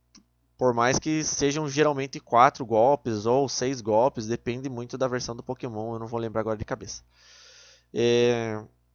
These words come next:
Eles também informaram aqui que no jogo poderá ser comprado objetos e joias. Só que não há muita utilidade delas. Ah, com relação a isso, acredito eu que seja a questão do cash, gente, que você converte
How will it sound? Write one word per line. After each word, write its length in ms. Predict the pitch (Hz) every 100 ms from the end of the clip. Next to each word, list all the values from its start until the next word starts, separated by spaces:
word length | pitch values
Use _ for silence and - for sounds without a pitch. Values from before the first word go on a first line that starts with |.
| _ _ _ _ _ _ _ _ -
Eles 120 | 185
também 340 | 208 214 240
informaram 440 | 269 254 185 196 190
aqui 240 | - 190
que 400 | - 220 208 240 _ _ _ _ _ -
no 160 | 190
jogo 300 | 170 160 170
poderá 360 | - 180 170 170
ser 140 | 170
comprado 280 | - 165 165
objetos 460 | 165 156 135 139 160
e 120 | 202
joias. 600 | 170 131 123 117 110 - - _ _ _ _ _
Só 180 | - 165
que 140 | 180
não 240 | 196 202 175
há 100 | 180
muita 280 | 180 180
utilidade 500 | 185 - 190 165 160
delas. 600 | 175 127 107 98 101 - -
Ah, 320 | 131 123 123 123
com 80 |
relação 400 | 202 233 196 185
a 80 | 160
isso, 200 | 170 -
acredito 380 | 175 156 165 -
eu 80 | 170
que 80 | -
seja 280 | 170 170
a 40 | 170
questão 320 | - 165 170
do 100 | 185
cash, 340 | - 160 139
gente, 380 | - 120 110 101
que 120 | -
você 180 | 123 -
converte 640 | - 151 123 120 143 -